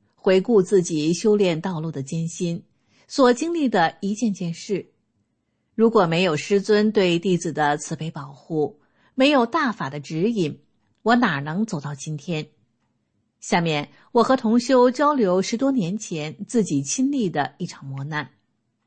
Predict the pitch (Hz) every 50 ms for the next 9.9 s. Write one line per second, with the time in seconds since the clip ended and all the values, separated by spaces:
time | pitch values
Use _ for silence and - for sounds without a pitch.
0 | _ _ _ _ _ _ _ _ _ _ _ _ _ _ _ _ _ _ _ _
1 | _ - 240 240 208 190 185 202 208 208 196 214 247 294 262 202 170 156 147 139
2 | 147 165 175 - - 269 277 285 277 247 196 165 160 151 139 135 - 185 180 196
3 | 196 196 175 147 143 139 139 135 - 156 147 147 - _ _ _ _ _ _ _
4 | _ _ - 240 233 226 226 294 320 330 - - 196 156 131 131 - 175 190 185
5 | 165 - _ _ - 208 190 165 147 156 180 214 - - - 170 165 180 - -
6 | 208 190 180 - - - - - 285 294 302 277 226 151 143 147 147 - _ _
7 | _ - 190 180 170 151 156 160 160 170 190 - 214 185 165 - - - - 233
8 | 226 285 294 285 247 175 160 - 185 190 185 165 170 160 147 143 - - - 262
9 | 269 269 262 - 165 - - - 214 220 220 233 220 214 214 208 -